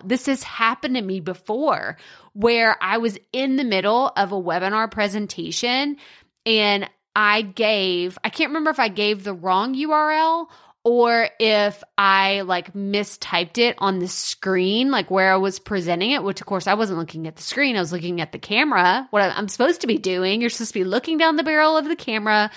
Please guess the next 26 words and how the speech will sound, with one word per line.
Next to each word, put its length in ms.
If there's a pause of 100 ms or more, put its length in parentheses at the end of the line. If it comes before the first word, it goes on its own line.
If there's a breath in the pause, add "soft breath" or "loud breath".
(200 loud breath)
That 140
way 100
you're 100
making 380
eye 140
contact 400
with 160
people. 560 (360 loud breath)
I, 200
and 120
I 60
was 140
just 160
saying 600
the 120
link. 400
So 120
maybe 280
I 40
was 120
saying 320
the 80
wrong 260
link 340
and 140
the, 180